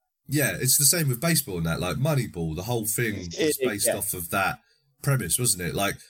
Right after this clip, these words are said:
Speaker 1: the, the,
Speaker 2: Yes.
Speaker 1: the guy brought the players in, the, the coach is like, "Well, I'm not playing those players." And then he's like, "You have to play these players, or
Speaker 2: Yeah, and then he just
Speaker 1: I'll find
Speaker 2: removed
Speaker 1: someone that
Speaker 2: everybody.
Speaker 1: will." Yeah.
Speaker 2: Yeah, and he just removed everybody that was in
Speaker 1: That
Speaker 2: the
Speaker 1: wasn't
Speaker 2: way of
Speaker 1: those
Speaker 2: his,
Speaker 1: players.
Speaker 2: his players,
Speaker 1: <laughs> Yeah.
Speaker 2: yes. It's,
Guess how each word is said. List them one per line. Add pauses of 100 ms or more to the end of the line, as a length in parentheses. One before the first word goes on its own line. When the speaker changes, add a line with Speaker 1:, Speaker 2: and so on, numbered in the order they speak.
(180)
Speaker 1:
the,
the,
Speaker 2:
Yes.
Speaker 1:
the
guy
brought
the
players
in,
the,
the
coach
is
like,
"Well,
I'm
not
playing
those
players." (200)
And
then
he's
like,
"You
have
to
play
these
players,
or
Speaker 2:
Yeah, (100)
and
then
he
just
Speaker 1:
I'll
find
Speaker 2:
removed
Speaker 1:
someone
that
Speaker 2:
everybody.
Speaker 1:
will." (500)
Yeah.
Speaker 2:
Yeah,
and
he
just
removed
everybody (340)
that (180)
was
in
Speaker 1:
That
Speaker 2:
the
Speaker 1:
wasn't
Speaker 2:
way
of
Speaker 1:
those
Speaker 2:
his,
Speaker 1:
players.
Speaker 2:
his
players,
Speaker 1:
<laughs>
Yeah.
Speaker 2:
yes.
It's,